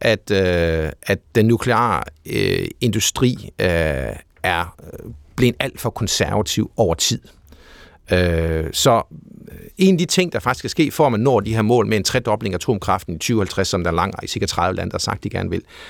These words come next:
så bliver de nødt til at kigge på deres licensieringsstruktur, øh, fordi det er, det er ret forældet. Og, og det passer jo heller ikke til de her nye teknologier, der kommer, som er, øh, som er sikre på en anden måde. Så der skal faktisk ske noget i forhold til den måde, man, man, man regulerer det her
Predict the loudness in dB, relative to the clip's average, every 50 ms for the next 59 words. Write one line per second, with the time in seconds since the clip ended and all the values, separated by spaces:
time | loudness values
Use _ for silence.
0 | -18 -18 -20 -14 -4 0 2 2 2 2 2 2 2 2 2 2 0 0 0 0
1 | -2 -2 -2 -2 -2 -2 -2 -2 -4 -6 -4 -2 -2 0 0 -2 -2 -2 0 2
2 | 2 2 2 0 -2 -6 -8 -8 -6 -4 -2 0 0 0 0 -2 -2 -4 -6 -4
3 | -4 -4 -4 -2 0 0 0 0 0 0 2 2 2 0 -2 -8 -20 -20 -20 -20
4 | -20 -20 -20 -20 -20 -4 2 4 4 6 6 4 2 0 -2 -6 -4 0 2 4
5 | 4 4 2 -2 -2 -4 -4 -4 -2 -2 -2 -4 -6 -10 -14 -8 -4 0 0 0
6 | 2 2 2 2 2 2 2 0 0 0 0 0 0 0 0 0 0 0 0 0
7 | 0 0 -2 -2 0 0 0 0 2 2 2 2 0 0 0 -2 0 0 0 0
8 | 0 0 0 0 0 -2 -4 -2 -2 -2 -2 -4 -4 -2 -2 -4 -4 -8 _ -6
9 | -4 -2 0 0 -2 -2 -4 -4 -6 -6 -4 -2 0 0 2 2 0 0 0 -2
10 | -2 -2 0 0 0 0 0 0 0 0 -2 -2 -4 -6 _ -16 -20 -20 -20 -20
11 | -20 -18 -8 -4 -2 -2 -2 -4 _ _ _ _ _ -2 0 0 2 2 0 0
12 | 0 -2 -4 -4 -4 -2 -2 -2 0 0 0 0 0 2 0 0 0 0 -2 0
13 | 0 0 0 0 0 0 0 0 -2 -2 -2 -4 -4 -2 -2 -2 -2 -2 0 0
14 | 0 0 0 0 0 0 -2 -4 -6 -6